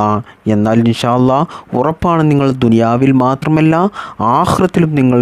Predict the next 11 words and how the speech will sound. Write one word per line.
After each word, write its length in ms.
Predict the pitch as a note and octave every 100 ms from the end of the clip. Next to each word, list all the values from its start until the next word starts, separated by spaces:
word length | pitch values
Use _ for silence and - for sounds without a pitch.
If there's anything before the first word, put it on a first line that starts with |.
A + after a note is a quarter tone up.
| A#2+
വിജയിക്കുന്നതാണ്. 1000 | A#2 A2+ A2+ A2+ A2 G#2+ A2 A2 A2 A2 G#2+ - - - - - B2+
ഒരു 140 | E3+ A#3+
പ്രയാസമോ 640 | - D3+ D#3 G3 F#3+ F3+ E3 D3+
ഒരു 120 | C#3+ D3
ടെൻഷനോ 460 | C#3+ C#3 C#3+ D#3+ D#3 D3+
നിങ്ങൾക്ക് 300 | C3+ C3 B2+ B2+
നിങ്ങളുടെ 300 | A#2+ A#2+ A#2+
ജീവിതത്തിൽ 440 | A#2 A2+ A#2+ A#2 A#2 -
പിന്നീട് 340 | A2 A2 A2 A2
ഉണ്ടാകില്ല. 500 | G#2 G#2+ G#2 G#2+ G#2+ G#2+ A2 - - - - G#2
എല്ലാ 240 | G2+ G#2